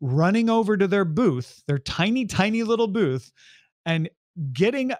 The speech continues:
a prototype Slingbox from them to take to the C net stage. And I remember the founder of Slingbox looking me in the eye and saying,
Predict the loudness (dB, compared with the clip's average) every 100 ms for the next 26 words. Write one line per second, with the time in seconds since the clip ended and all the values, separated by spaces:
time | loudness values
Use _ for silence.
0 | -6 -6 -6 -2 2 2 2 0 0 0
1 | -2 -4 -2 -2 0 -2 -4 -6 -4 -4
2 | -4 -6 -6 -6 -4 -4 -4 -6 -4 -4
3 | -4 -4 -4 -2 -2 -2 -8 -14 -20 -20
4 | -12 -2 0 2 2 2 0 0 -2 -2
5 | -2 0 0 -2 -2 -2 -2 0 0 -2
6 | -2 -2 -2 -2 -2 -2 -2 0 0 -2
7 | -4 -6 -4 -2 -2 -6